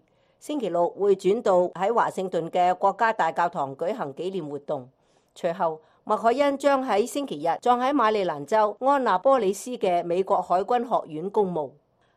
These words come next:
根據越南網報道，越南副總理同外長范平明喺美國大使館嘅悼唁簿上寫道，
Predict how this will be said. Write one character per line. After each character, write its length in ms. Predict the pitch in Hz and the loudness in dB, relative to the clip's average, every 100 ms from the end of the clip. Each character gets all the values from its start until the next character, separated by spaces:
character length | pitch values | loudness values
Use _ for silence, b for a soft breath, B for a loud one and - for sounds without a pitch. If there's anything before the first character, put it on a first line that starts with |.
| _ | _
根 160 | 311 302 | -4 0
據 140 | 262 | 2
越 140 | 196 | 2
南 220 | 180 156 156 | 2 -2 -2
網 220 | 156 175 | -6 -6
報 140 | 165 | -8
道， 240 | 156 131 120 _ _ _ - | -6 -8 -10 _ _ _ 0
越 140 | 214 | 2
南 180 | 190 170 | 2 0
副 180 | 208 233 | 0 2
總 220 | 233 247 | 2 2
理 160 | 190 | 0
同 200 | 190 160 | 0 -2
外 180 | 151 160 | 0 0
長 280 | 156 156 208 | -2 -4 -2
范 240 | 220 170 | -2 -4
平 300 | 160 156 131 | -4 -10 -8
明 260 | 135 131 120 _ _ _ _ - | -8 -10 -14 _ _ _ _ -2
喺 240 | 196 262 | 0 2
美 160 | 233 214 | 2 4
國 220 | 214 202 | 4 4
大 180 | 180 175 | 0 -2
使 180 | - | -6
館 240 | 202 190 240 | 0 0 2
嘅 240 | 214 190 180 | 0 0 0
悼 200 | 190 185 | 2 2
唁 200 | 175 160 | 0 -2
簿 180 | 175 | -2
上 200 | 208 170 156 | -2 -4 -6
寫 200 | 151 170 | -8 -6
道， 220 | 165 | -6